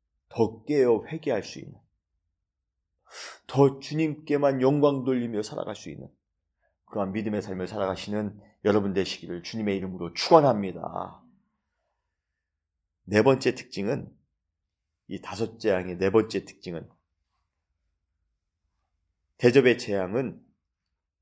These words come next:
사탄의 세상을, 악의 권세를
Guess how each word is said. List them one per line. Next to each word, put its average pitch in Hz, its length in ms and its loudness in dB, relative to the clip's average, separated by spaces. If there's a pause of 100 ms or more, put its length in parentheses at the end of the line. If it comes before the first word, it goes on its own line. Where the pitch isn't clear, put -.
(160)
사탄의 120 800 -2
세상을, 90 580 -8 (800)
악의 113 460 2
권세를 95 640 -4